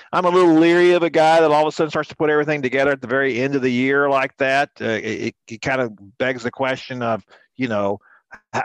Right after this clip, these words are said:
h-, what's his <laughs> motor like? What's his commitment level like? Uh, is he just, now is he playing for the draft? Uh, is, uh, you know, w-, what's going on here? Um, I'm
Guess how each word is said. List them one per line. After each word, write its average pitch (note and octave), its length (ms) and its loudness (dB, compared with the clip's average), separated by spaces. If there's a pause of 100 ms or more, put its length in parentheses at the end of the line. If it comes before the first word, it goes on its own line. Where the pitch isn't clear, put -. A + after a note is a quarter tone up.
h-, - 140 -10
what's C#3+ 180 -6
his C3 140 -4
<laughs> C#3 100 -4
motor D#3+ 240 0
like? C#3+ 260 0
What's C#3+ 140 -4
his C#3 100 -8
commitment C#3 420 -6
level C3+ 460 -2
like? C3 480 -4
Uh, A2+ 160 -2
is A2 80 -6
he A#2 100 -6
just, B2 340 -6 (120)
now A#2+ 160 -6
is C3 80 -6
he C3 80 -6
playing B2+ 320 -4
for C3 100 -6
the B2+ 120 -6
draft? C3 600 -2
Uh, G#2+ 600 0
is, G2+ 340 -8 (260)
uh, F#2+ 400 -4
you A2 140 -16
know, G2+ 60 -10
w-, G#2+ 180 -10
what's B2 280 -8
going A2+ 280 -6
on A#2 240 -4
here? F#2+ 340 -6 (220)
Um, B2 100 -10
I'm G2+ 440 -4